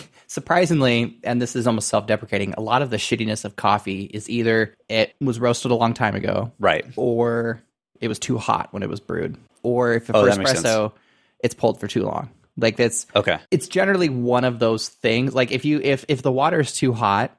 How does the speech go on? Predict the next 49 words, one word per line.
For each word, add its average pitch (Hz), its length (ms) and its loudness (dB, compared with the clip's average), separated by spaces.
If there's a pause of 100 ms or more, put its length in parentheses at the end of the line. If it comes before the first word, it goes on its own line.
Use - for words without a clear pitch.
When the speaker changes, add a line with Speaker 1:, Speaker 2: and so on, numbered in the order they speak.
Speaker 1:
it 120 80 -2
will 120 140 0
burn 104 260 0
the 92 60 -8
coffee, - 400 -8 (200)
right? 95 300 0
If 104 220 -4
you, 110 180 2
Speaker 2:
Right. 107 140 4
Speaker 1:
if 110 100 -2
you 113 60 0
pull 135 200 0
an 117 60 0
espresso 113 360 0
shot 98 220 0
for - 60 -10
too - 160 -4
long, 95 220 0
it'll 95 160 -4
burn 85 220 -6
the - 60 -12
coffee. - 380 -12
And, 98 140 -12
like, 95 140 -6
that's 98 100 2
Speaker 2:
Okay. 87 100 0
Speaker 1:
how 80 60 0
you 101 60 -6
get 107 120 -4
the 117 60 -8
Starbucks 180 420 2
flavor. - 340 -6
Like, 104 160 0
the 113 80 -4
Starbucks 139 480 0
dark 110 240 0
roast 151 280 -2
is 113 120 -4
very 113 200 2
signature 110 480 -2
because 110 300 0
they 107 100 0
do 110 160 2
it 110 80 4
a - 20 2
very 107 180 2
special 110 380 0
way. 104 240 2
Like, 107 240 0